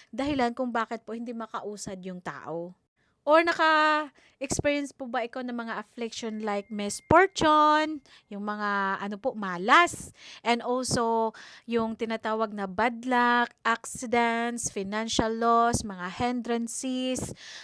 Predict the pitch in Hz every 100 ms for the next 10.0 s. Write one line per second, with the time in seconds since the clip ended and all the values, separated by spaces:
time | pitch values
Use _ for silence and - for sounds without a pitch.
0 | - 190 185 214 - 214 - - 254 247
1 | 247 202 196 196 202 220 214 196 233 220
2 | 208 - - 247 247 240 202 202 208 208
3 | 208 202 233 226 208 226 220 - 202 202
4 | 196 - - - - 202 196 190 - 254
5 | 269 269 262 254 269 254 247 233 - 247
6 | 320 440 466 403 285 285 302 - 294 302
7 | 294 - 247 226 226 277 277 294 370 392
8 | 262 202 208 - - - - 285 262 277
9 | 269 262 - 240 220 285 359 339 247 185